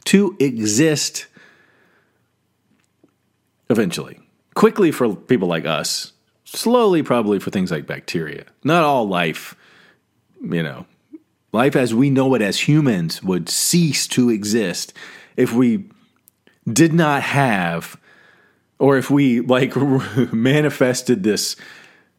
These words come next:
opposition to change to its fullest and literally stripped our D N A and our mitotic capacities and gamete production, our sexual organs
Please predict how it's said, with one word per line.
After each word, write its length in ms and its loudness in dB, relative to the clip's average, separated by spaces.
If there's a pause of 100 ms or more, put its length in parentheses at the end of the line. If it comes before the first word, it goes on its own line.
(280)
opposition 680 2
to 100 -2
change 460 0
to 160 4
its 160 0
fullest 440 0
and 200 0
literally 340 2
stripped 600 0
our 120 4
D 240 2
N 80 2
A 300 2
and 80 0
our 120 0
mitotic 580 0
capacities 600 -2
and 180 -4
gamete 460 0
production, 640 -2 (220)
our 100 0
sexual 420 0
organs 460 -2